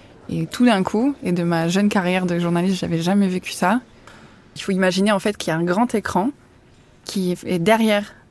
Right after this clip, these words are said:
le président et qui fait face aux victimes, euh, aux avocats, aux journalistes. Et sur ce grand écran est projeté, euh, ben, Lionel Gage, depuis la prison de Draguignan. Il est pas venu.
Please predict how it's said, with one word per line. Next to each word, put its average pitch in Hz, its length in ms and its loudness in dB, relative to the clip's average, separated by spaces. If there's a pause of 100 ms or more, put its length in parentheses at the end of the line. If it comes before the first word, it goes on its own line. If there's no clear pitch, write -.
(260)
le 190 140 -2
président 190 420 0
et 262 80 0
qui - 160 -10
fait 190 140 0
face - 500 -2 (400)
aux 180 120 -2
victimes, 180 680 0
euh, 170 240 0 (400)
aux 196 160 2
avocats, 180 400 2
aux 233 60 2
journalistes. 180 540 -2
Et 175 120 0 (480)
sur - 180 -4
ce - 100 -2
grand 180 240 -2
écran 196 280 0
est 220 60 0
projeté, 196 520 -2
euh, 175 100 0 (680)
ben, 160 240 -2
Lionel 180 320 4
Gage, 165 360 -2 (1000)
depuis 196 300 2
la 185 100 0
prison 196 500 -2
de 180 360 0
Draguignan. 175 480 0 (1300)
Il 185 80 2
est 175 60 4
pas 220 120 2
venu. 185 320 2